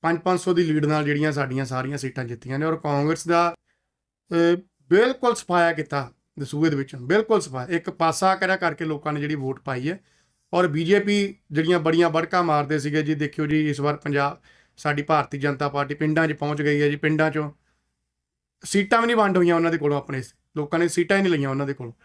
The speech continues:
ਔਰ ਜਿੱਥੇ ਹੈਗੇ ਵੀ ਸੀਗੇ ਉਹਨਾਂ ਦੇ ਦੋ ਚਾਰ ਬੰਦੇ, ਉਹ ਵੀ ਬੁਰੀ ਤਰ੍ਹਾਂ ਦੇ ਨਾਲ ਹਾਰੇ। ਇੱਕ ਇੱਕ, ਦੋ ਦੋ, ਪੰਜ ਪੰਜ ਵੋਟਾਂ ਜਿਹੜੀਆਂ ਬੀਜੇਪੀ ਦੀਆਂ ਇੱਥੋਂ ਨਿਕਲੀਆਂ ਨੇ ਔਰ ਇਹ ਦਸੂਹਾ ਦੀਆਂ ਉੱਨੀ ਬਲਾਕ ਸੰਮਤੀਆਂ ਦੇ ਵਿੱਚੋਂ ਸਾਨੂੰ ਬਾਈ ਹਜ਼ਾਰ ਦੇ ਕਰੀਬ ਵੋਟ ਪਈ ਹੈ।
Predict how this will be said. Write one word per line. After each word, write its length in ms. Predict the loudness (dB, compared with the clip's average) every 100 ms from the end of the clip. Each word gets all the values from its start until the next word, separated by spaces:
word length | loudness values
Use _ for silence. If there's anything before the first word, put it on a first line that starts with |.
| _ _ _ _ 0
ਔਰ 240 | 4 6 4 2 -4 _ _ _ _ _ _
ਜਿੱਥੇ 380 | -2 2 4 4
ਹੈਗੇ 260 | 4 2 2
ਵੀ 100 | 4
ਸੀਗੇ 180 | 4 4
ਉਹਨਾਂ 200 | 4 2
ਦੇ 60 |
ਦੋ 140 | 2 0
ਚਾਰ 180 | 0 0
ਬੰਦੇ, 320 | 0 0 -2 _ _ _ _ _ _ _ _ -2
ਉਹ 160 | 0
ਵੀ 360 | 2 2 2 -4 -12
ਬੁਰੀ 340 | -2 2 2
ਤਰ੍ਹਾਂ 260 | 2 0 0
ਦੇ 120 | -2
ਨਾਲ 180 | -2 -2
ਹਾਰੇ। 200 | -4 -8 -14 _ -2
ਇੱਕ 180 | 0
ਇੱਕ, 140 | 0 0
ਦੋ 200 | 0 2
ਦੋ, 100 | 0
ਪੰਜ 220 | 0 -2
ਪੰਜ 200 | 0 0
ਵੋਟਾਂ 280 | 0 0 0
ਜਿਹੜੀਆਂ 240 | 0 -2
ਬੀਜੇਪੀ 400 | -2 -2 -4 -4
ਦੀਆਂ 260 | -4 -4 -6 -10 _ _ _ _ -8
ਇੱਥੋਂ 220 | -4 0
ਨਿਕਲੀਆਂ 340 | 0 0 0
ਨੇ 60 | 4
ਔਰ 180 | 4 4 2 -2 _ _ _ _ _ _ -2
ਇਹ 120 | 0
ਦਸੂਹਾ 440 | 0 -2 2 2
ਦੀਆਂ 140 | 4 2
ਉੱਨੀ 280 | 2 0 0
ਬਲਾਕ 280 | 2 0 0
ਸੰਮਤੀਆਂ 400 | -6 -8 -6 -4
ਦੇ 60 |
ਵਿੱਚੋਂ 400 | -6 -6 -6 -6 -6
ਸਾਨੂੰ 420 | -6 -4 -6 -4
ਬਾਈ 260 | 0 2
ਹਜ਼ਾਰ 240 | 4 4 2
ਦੇ 120 | -4
ਕਰੀਬ 220 | -8 -8
ਵੋਟ 200 | -6 -6
ਪਈ 220 | -4 -6
ਹੈ। 60 | -6